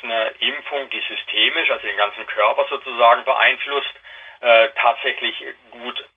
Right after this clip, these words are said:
äh, ja, verändern oder, äh, positiv beeinflussen. Das schreibt sogar Anthony Fauci, der Protagonist in den U S A für das Impfprogramm,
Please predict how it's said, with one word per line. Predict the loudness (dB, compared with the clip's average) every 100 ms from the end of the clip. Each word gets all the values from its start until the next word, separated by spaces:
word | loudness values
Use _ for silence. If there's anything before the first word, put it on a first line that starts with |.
| -6
äh, | -2 0 2 0 -2
ja, | -2 -2 -2 -4
verändern | -2 0 0 4 2 4
oder, | 2 2 2
äh, | -6 -6
positiv | -6 -6 -6 -8 -4
beeinflussen. | 0 2 0 -4 -14 -16 -18 -18 -16 -4
Das | -2
schreibt | 4 2 2
sogar | 2 4 6 4 2
Anthony | -4 -4 -6
Fauci, | -2 0 0 2 0 2
der | 2 2 2 -2 -8
Protagonist | -6 -6 -6 -6 0 0 0
in | -10 -10
den |
U | -10
S | -8
A | -4 2 4 4 2
für | -4
das | -6 -6
Impfprogramm, | -8 -8 -4 -2 4 4 2